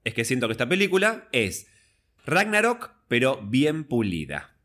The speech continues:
bien trabajada, con, con más corazón. No, no porque la anterior no haya tenido, siento como que estuvo más trabajada, más perfeccionada. Y no sé si será o no el plus, pero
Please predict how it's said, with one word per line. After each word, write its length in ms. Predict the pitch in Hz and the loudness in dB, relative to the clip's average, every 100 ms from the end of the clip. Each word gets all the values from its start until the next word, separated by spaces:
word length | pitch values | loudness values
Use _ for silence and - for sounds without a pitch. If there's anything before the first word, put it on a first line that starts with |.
| _ | _
bien 420 | 95 107 139 156 | -4 0 2 2
trabajada, 840 | 156 131 113 107 - 82 76 69 - _ - _ _ _ | 0 0 -2 -2 -4 -4 -6 -12 -18 _ -20 _ _ _
con, 640 | 104 104 107 104 104 107 | -2 -2 -4 -6 -8 -6
con 280 | - 120 117 | -2 0 0
más 380 | 120 117 170 190 | 0 0 -2 -4
corazón. 840 | - 165 139 127 - - 131 113 | -2 0 2 0 -2 0 2 2
No, 140 | 220 247 | 0 0
no 180 | 269 | -2
porque 300 | 254 233 165 | 0 0 0
la 120 | 143 131 | 0 0
anterior 380 | 123 127 143 | 0 0 2
no 80 | 143 | 0
haya 160 | 131 117 | -2 0
tenido, 320 | 117 110 104 | 0 2 0
siento 320 | - 175 185 | 0 0 0
como 220 | 160 139 | -2 -2
que 80 | 135 | -2
estuvo 420 | 127 160 165 170 | -4 0 2 2
más 500 | 117 131 151 170 - _ _ _ _ | 0 0 0 0 -8 _ _ _ _
trabajada, 760 | - 117 113 - 185 202 208 - | 0 2 2 0 0 2 2 0
más 380 | 120 139 165 170 | -2 0 0 -2
perfeccionada. 1120 | - 123 - 110 - 110 117 151 175 214 233 - - - | -2 -2 -2 -4 -2 -2 2 2 2 0 -2 -14 -20 -4
Y 180 | 147 139 | 2 4
no 180 | 160 185 | 4 4
sé 160 | 196 | 2
si 160 | 185 165 | 0 -2
será 380 | - 131 147 147 | 2 2 4 2
o 100 | 139 | 2
no 1080 | 139 151 156 156 151 139 135 123 120 113 107 | 2 2 2 2 2 2 2 2 2 0 0
el 200 | 110 104 | 0 0
plus, 320 | 143 190 226 | 2 2 2
pero 680 | - 127 120 120 113 - | -2 2 2 2 0 -4